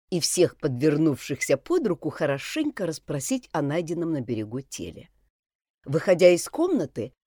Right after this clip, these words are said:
она заметила ключ в спешке, забытый массажисткой,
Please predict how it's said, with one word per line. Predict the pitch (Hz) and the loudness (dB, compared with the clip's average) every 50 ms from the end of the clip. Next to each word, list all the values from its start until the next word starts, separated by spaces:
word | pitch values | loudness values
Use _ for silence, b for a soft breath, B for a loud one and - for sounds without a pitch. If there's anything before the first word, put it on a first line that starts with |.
| _ _ _ | _ _ _
она | - 180 233 311 302 | 2 4 4 4 6
заметила | 302 254 269 320 - 330 320 339 339 | 6 4 4 4 2 0 0 -2 -2
ключ | - - - 208 175 165 143 131 - - - | -4 -4 -2 0 0 0 0 -2 -4 -8 -12
в | - | -12
спешке, | - - - - 196 247 262 - - 302 285 | -14 -14 -6 0 2 2 2 0 0 -2 2
забытый | 202 226 - 139 165 196 - 214 | 4 4 4 4 2 0 0 -2
массажисткой, | 220 226 - - 233 208 160 131 113 98 - - - - 85 - - | -2 -4 -4 -4 -4 -4 -4 -4 -4 -6 -6 -10 -14 -14 -16 -16 -16